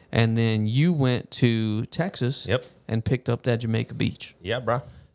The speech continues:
Speaker 2: So we are ready to line 'em all up.
Speaker 1: Got the whole flight.
Speaker 2: Taste them all, give you our amateur impressions on them,
Speaker 1: Mm-hmm.
Speaker 2: and say which one that we think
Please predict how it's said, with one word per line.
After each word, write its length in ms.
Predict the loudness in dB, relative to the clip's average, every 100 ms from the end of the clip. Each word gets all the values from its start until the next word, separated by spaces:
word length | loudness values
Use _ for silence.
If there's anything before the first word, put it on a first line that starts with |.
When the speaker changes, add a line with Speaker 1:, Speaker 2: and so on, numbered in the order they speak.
| _
Speaker 2:
So 200 | -2 0
we 180 | 0
are 180 | 2 0
ready 460 | 2 0 2 -2 -4 _ _ -4
to 480 | 0 2 2 -2 -6 _ _ _ _ _
line 320 | -4 0 0
'em 120 | 0 0
all 300 | 0 0 0
up. 220 | -2 -2
Speaker 1:
Got 160 | -6
the 80 | -2
whole 280 | 0 2 0
flight. 400 | -2 -4 -4 -8 -18 _
Speaker 2:
Taste 360 | -4 -2 -2 -4
them 160 | -2
all, 460 | 0 2 0 -2 -8 _ -8
give 200 | -6 -2
you 240 | -2 -2 -2
our 460 | -2 0 -2 -2 -8 -8
amateur 460 | -6 -4 -4 -4
impressions 680 | -4 -6 -2 -2 -2 -4 -2
on 220 | -2 0
them, 240 | -2 -4 -6 -6
Speaker 1:
Mm-hmm. 300 | -2 -2 -2 0
Speaker 2:
and 180 | -2
say 440 | 0 0 2 2 0
which 280 | -2 -4 -2
one 340 | -2 -2 0
that 180 | -2 -2
we 180 | 0 0
think 480 | 0 -2 -2 -6